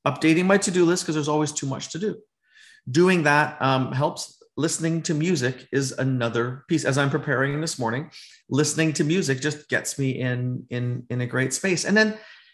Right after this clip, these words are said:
for my spirit, and this is the tricky one, especially when people, you know, get into serious relationships and have children, it seems to be harder for some people. But I've got a group of friends and I love to adventure.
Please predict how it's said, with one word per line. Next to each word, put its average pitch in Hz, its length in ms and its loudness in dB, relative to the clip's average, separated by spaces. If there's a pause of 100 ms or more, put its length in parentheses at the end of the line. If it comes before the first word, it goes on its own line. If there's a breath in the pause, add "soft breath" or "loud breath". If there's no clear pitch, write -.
(140 loud breath)
for 226 100 2
my 214 160 4
spirit, 269 600 2
and 202 140 0
this 214 160 -2
is 226 100 -10
the 254 80 -8
tricky - 360 -6
one, 185 200 -2
especially 214 520 -2
when 269 180 -4
people, 202 640 0 (360 soft breath)
you 165 80 -4
know, 165 160 2
get 160 180 0
into 160 240 0
serious 147 460 -2
relationships 156 720 -2
and 143 100 -2
have 131 220 0
children, 143 580 0 (340 soft breath)
it 156 160 -2
seems 160 340 -2
to 160 80 0
be 147 220 0
harder 185 500 0
for 139 180 -4
some 123 540 -4
people. 127 540 -6
But - 280 0 (420 loud breath)
I've 233 160 4
got 277 180 4
a 240 60 2
group 202 240 -2
of 190 100 -4
friends 147 380 2
and 135 100 0
I 180 260 0
love 143 280 0
to 139 120 -4
adventure. 113 480 -4